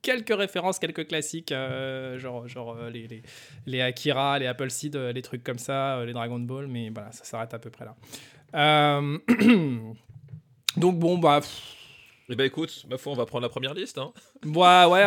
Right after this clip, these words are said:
Speaker 1: parce que là, euh, c'est un peu compliqué. Ah, attends, attends, attends, attends. Et maintenant que vous avez été, euh, attends. Maintenant que vous avez déterminé qui est le représentant du J-Rock, il est temps de lui faire affronter les adversaires dignes de ce nom et le groupe de Fred Durst. Le vainqueur de ce fabuleux jeu pourra donc intégrer son titre à la liste des albums suivants. Ah oui, donc il y a une vraie liste en fait.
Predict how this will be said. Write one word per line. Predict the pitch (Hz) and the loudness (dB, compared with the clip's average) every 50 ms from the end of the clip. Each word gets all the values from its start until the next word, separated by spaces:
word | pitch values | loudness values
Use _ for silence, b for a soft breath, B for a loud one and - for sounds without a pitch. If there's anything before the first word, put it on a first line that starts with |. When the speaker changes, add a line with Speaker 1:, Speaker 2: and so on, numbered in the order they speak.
| 190 170 | 6 6
Speaker 1:
parce | 170 156 - | 4 2 0
que | - 165 | 0 0
là, | 156 160 170 175 180 180 170 156 | 2 4 4 4 4 4 2 2
euh, | 156 | 0
c'est | 156 - 156 | 0 0 -2
un | 147 | -2
peu | - 165 151 | -2 -2 -4
compliqué. | 165 156 165 - - - | -4 -6 -4 -2 2 6
Ah, | 269 285 311 320 | 8 8 8 8
attends, | 311 294 | 6 2
attends, | 254 285 262 254 262 | -2 -2 -4 -6 -4
attends, | 233 233 | -4 -2
attends. | 226 233 226 - | -2 -2 0 0
Et | 190 | 0
maintenant | 180 202 196 240 226 | 0 0 0 0 -2
que | 202 | 0
vous | 196 | 0
avez | 180 170 | -2 -2
été, | - - - | -2 -4 -4
euh, | 170 156 | -4 -4
attends. | 156 - 131 117 - B B B B B B B B B B - | -4 -6 -8 -8 -10 B B B B B B B B B B -2
Maintenant | 147 170 208 220 226 254 254 | 2 4 4 4 4 2 0
que | 226 | 2
vous | 190 | 2
avez | 185 165 | 2 2
déterminé | 180 180 - 202 185 185 180 180 185 190 208 208 | 2 0 0 0 -2 -2 -2 -2 -2 -2 -2 -2
qui | - - | 0 0
est | 190 | 2
le | 190 | 2
représentant | 180 175 - 196 180 185 175 - 190 | 2 2 0 -2 -4 -4 -4 -4 -6
du | 170 147 135 | -6 -4 0
J-Rock, | 135 196 202 185 196 202 - - | 2 2 4 4 2 0 -2 -2
il | 151 | -2
est | 151 151 | -2 -2
temps | 190 180 | -2 -4
de | 170 | -4
lui | 165 | -4
faire | 139 - 165 | -4 -2 -4
affronter | 160 - 165 156 - 175 | -2 -2 -4 -4 -4 -4
les | 143 151 | -4 -4
adversaires | 147 143 156 143 - - 151 139 | -4 -4 -6 -6 -4 -2 -4 -4
dignes | 135 151 175 175 | -4 -6 -8 -6
de | 156 151 | -6 -6
ce | - - 139 | -6 -6 -6
nom | 135 156 175 190 | -6 -6 -8 -8
et | - 135 | -6 -6
le | 131 123 | -6 -6
groupe | 131 165 156 127 | -6 -8 -8 -8
de | 160 - - | -8 -10 -10
Fred | - - - 135 123 120 | -12 -12 -10 -10 -8 -8
Durst. | 117 131 139 147 - - | -6 -6 -6 -6 -6 -8
Le | 127 | -8
vainqueur | 131 127 120 - 156 | -8 -8 -8 -10 -10
de | 131 | -10
ce | 120 - - 117 | -10 -10 -10 -10
fabuleux | - - - 247 240 202 214 214 196 202 202 | -8 -4 -4 -4 -2 -2 -4 -6 -4 -4 -4
jeu | 180 175 196 208 | -4 -4 -4 -4
pourra | 208 - 170 165 156 | -4 -4 -4 -4 -4
donc | 160 190 208 - - _ _ - | -4 -6 -8 -8 -12 _ _ -6
intégrer | 240 254 240 - 226 202 190 185 202 220 | -6 -6 -6 -6 -8 -6 -4 -4 -4 -4
son | 220 - - 196 190 | -6 -10 -12 -12 -14
titre | - - 196 202 - - - - | -12 -12 -12 -12 -12 -12 -8 -4
à | 185 170 | -4 -2
la | 160 151 | -2 -4
liste | - 196 - - 139 | -6 -8 -10 -10 -10
des | 139 131 127 147 | -10 -8 -6 -6
albums | 147 147 170 196 214 | -6 -4 -4 -6 -6
suivants. | - - - - 196 175 175 165 - | -6 -6 -6 -6 -6 -6 -6 -4 0
Ah | - 185 | 4 6
oui, | 202 208 | 6 8
donc | 240 233 - | 6 6 4
il | 220 | 4
y | |
a | 220 | 4
une | 214 | 4
vraie | 208 214 | 4 2
liste | 208 190 170 - | 2 0 -2 -4
en | 165 143 | -6 -6
fait. | 143 147 - | -6 -8 -12